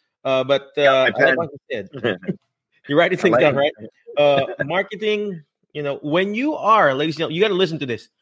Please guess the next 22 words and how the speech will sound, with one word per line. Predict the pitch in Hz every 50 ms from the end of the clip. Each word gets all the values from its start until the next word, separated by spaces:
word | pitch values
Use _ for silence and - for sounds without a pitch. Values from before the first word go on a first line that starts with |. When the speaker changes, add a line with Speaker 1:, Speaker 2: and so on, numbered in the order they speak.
| _ _ _ _ _
Speaker 1:
When | - 160 170 185
you | 240 311 339
are | 320 277
going | 220 180 202 220 220 208 180
back | 190 190 185 185 -
to | 151
school, | - - - - 139 131 135 135 131 131 131 - _ _ _ _ _ _ _ _ _ _ _ _ _ _ _ _ _ _
when | - 143 151 175
you | 220 262
are | 254 220
going | 202 220 214 196
back | 196 190 - -
to | 165
school, | - - - - 127
a | 147
lot | 175 240
of | 226 - 220
us | 208 - -
here | - 190 165 143
in | 139 135 131
our | 143 147
group, | 135 120 135 143 135 131